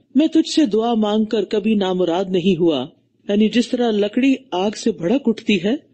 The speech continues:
इसी तरह मेरा सर बालों की सफेदी से भड़क उठा है,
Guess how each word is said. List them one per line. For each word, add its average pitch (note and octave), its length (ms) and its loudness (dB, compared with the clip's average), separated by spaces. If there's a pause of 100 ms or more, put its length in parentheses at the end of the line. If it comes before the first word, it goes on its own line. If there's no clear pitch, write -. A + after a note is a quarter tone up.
इसी C#4+ 200 2
तरह C4 280 0
मेरा A#3 300 2
सर C4 400 -2 (200)
बालों G3 340 2
की A3+ 120 -2
सफेदी G#3 500 0
से B3 120 0
भड़क F3 300 -2
उठा E3+ 220 -2
है, - 300 -8